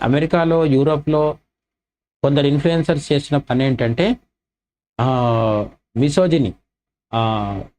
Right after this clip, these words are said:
ఓవర్ మాస్కులినిటీ అంటే బ-, ఆ, క్రూరంగా ఉండడము, కిరాతకంగా ఉండడము, పక్క వాళ్ళని హింసించడము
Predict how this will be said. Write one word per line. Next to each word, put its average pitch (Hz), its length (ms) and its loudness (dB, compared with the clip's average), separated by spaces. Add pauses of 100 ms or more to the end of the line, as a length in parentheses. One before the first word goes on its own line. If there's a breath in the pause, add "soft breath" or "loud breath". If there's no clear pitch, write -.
(120)
ఓవర్ 170 300 2
మాస్కులినిటీ 147 760 0 (100)
అంటే 160 400 0 (1600 loud breath)
బ-, 120 160 2
ఆ, 117 240 0
క్రూరంగా 175 680 2
ఉండడము, 127 680 2
కిరాతకంగా 147 640 0
ఉండడము, 113 600 0
పక్క 123 180 -2
వాళ్ళని 151 400 2
హింసించడము 113 840 -2